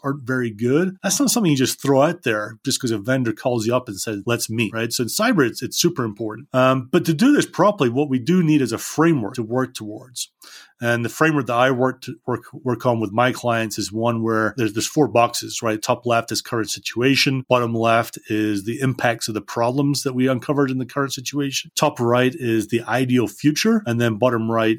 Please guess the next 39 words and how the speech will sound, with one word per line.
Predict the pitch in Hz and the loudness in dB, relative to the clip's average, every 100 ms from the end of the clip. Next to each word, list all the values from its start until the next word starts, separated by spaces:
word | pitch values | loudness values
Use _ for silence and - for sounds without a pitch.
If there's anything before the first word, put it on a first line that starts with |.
| - | -2
is | 117 110 101 95 | 0 0 0 -4
the | 107 107 104 101 - - | -2 0 2 0 -2 0
impact | 147 - 107 101 | 0 0 -4 -4
of | 110 | -4
that | 98 101 | -4 -2
ideal | 110 104 101 | -4 -2 -4
future. | 101 104 98 117 | -4 -8 -8 -10
So | 123 113 | -10 -8
what's | 110 107 | -8 -8
the | 113 | -4
outcomes | 110 110 110 101 101 - | -4 -4 -6 -6 -6 -6
that | 107 | -4
will | 104 | -4
come | - 123 117 104 - | -2 0 0 -2 -2
for | - 156 | 2 2
the | 147 | 2
prospect | 127 120 123 107 | 0 0 -2 -4
when | |
they | 104 | -6
get | 104 120 120 | -2 -2 -2
there? | - 101 123 | -4 -4 0
But | |
that | 147 202 | 2 2
is | 175 | 2
something | 190 156 | 2 2
that | 143 | 2
we | 120 | 2
have | 139 | 0
to | - | -2
use | 113 123 135 131 | -2 2 2 2
again | 107 120 120 | -2 -2 0
and | 113 | -2
again | 101 117 123 | -4 -2 -2
and | 104 | -4
keep | 101 - 190 135 | -6 -2 -2 0
going | 143 131 117 98 | 0 2 0 -2
back | 113 139 - | -2 -2 -2
to | 123 101 | -4 -4
it | 107 131 | -6 -12